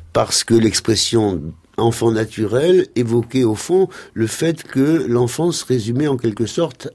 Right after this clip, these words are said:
à un corps, à une histoire biologique, et on lui enlevait toute la dimension identitaire, donc symbolique,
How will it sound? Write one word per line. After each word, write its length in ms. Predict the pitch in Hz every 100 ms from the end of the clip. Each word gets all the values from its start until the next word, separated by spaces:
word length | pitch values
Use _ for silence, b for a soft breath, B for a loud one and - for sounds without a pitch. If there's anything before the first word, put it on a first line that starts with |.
| -
à 220 | - 117 -
un 160 | - 143
corps, 440 | - 120 117 -
à 60 | 104
une 80 | 107
histoire 300 | 104 156 117
biologique, 720 | 110 151 131 92 98 101 - B B B -
et 200 | 123 -
on 160 | 113 120
lui 240 | 120 120 123 -
enlevait 680 | 139 127 113 107 98 156
toute 260 | 190 - 120
la 80 | 113
dimension 640 | 110 113 101 95 - 170
identitaire, 680 | 139 107 101 90 82 - 170
donc 220 | 123 101
symbolique, 680 | - 113 98 117 180 175